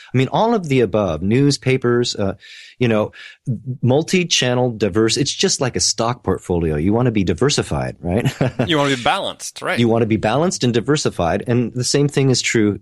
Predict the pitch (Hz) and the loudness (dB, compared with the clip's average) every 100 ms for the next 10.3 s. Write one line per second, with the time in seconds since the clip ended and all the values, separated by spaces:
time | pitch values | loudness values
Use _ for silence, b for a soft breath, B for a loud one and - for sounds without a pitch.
0 | - 98 92 98 - 104 98 101 90 - | -2 0 0 -2 -2 -2 0 0 0 -2
1 | - 92 90 80 - 82 80 80 - 98 | -4 -4 -2 -4 0 0 0 -2 0 -2
2 | 80 - - 90 - 147 143 127 113 B | 0 -4 -2 0 2 2 2 2 0 B
3 | B B 113 - 110 92 110 107 110 104 | B B -2 0 0 2 4 4 4 0
4 | - _ _ _ _ _ 110 110 110 98 | -6 _ _ _ _ _ 0 2 2 2
5 | 107 98 113 123 120 104 95 - 95 92 | 0 0 0 0 2 0 0 0 0 2
6 | - - 98 90 90 - 104 110 107 107 | -2 -2 0 2 0 0 0 0 0 0
7 | - 107 101 104 101 b b 117 101 98 | 2 4 4 2 0 b b 0 2 2
8 | 110 104 101 - - 113 107 104 101 - | 0 0 0 -6 -12 -2 0 2 0 -2
9 | - - 101 104 98 95 - - 101 101 | -2 0 0 2 0 -2 -6 -4 -2 0
10 | 104 98 90 | 0 0 -2